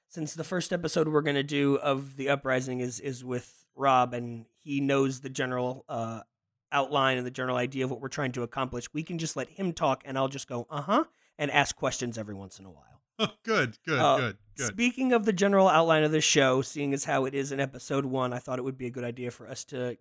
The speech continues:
Speaker 1: give, uh, what is, we hope, are throngs of new listeners a little bit of a, an idea of where we're headed with this. Uh, The Uprising is an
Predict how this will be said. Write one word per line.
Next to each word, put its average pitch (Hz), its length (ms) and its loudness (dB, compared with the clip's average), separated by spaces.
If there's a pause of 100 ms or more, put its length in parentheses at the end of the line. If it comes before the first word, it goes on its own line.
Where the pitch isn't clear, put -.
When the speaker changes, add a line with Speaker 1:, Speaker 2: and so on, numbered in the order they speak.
Speaker 1:
give, 131 380 -10 (260)
uh, 123 280 -20 (160)
what 147 200 -4
is, 135 320 -4
we 139 180 -12
hope, 143 280 -8
are 127 140 -6 (180)
throngs 156 540 2
of 139 140 -4
new 143 200 -2
listeners 135 560 -6
a 135 60 -16 (180)
little 143 180 -8
bit 139 140 -8
of 135 140 -8
a, 123 200 -2 (460)
an 139 80 -4
idea 135 380 0
of 131 100 -6
where 135 180 -2
we're 131 120 -2
headed 139 320 -2
with 120 180 -8
this. - 380 -8 (200)
Uh, - 220 -20
The 185 180 2
Uprising 311 460 10
is 185 240 6
an 147 160 2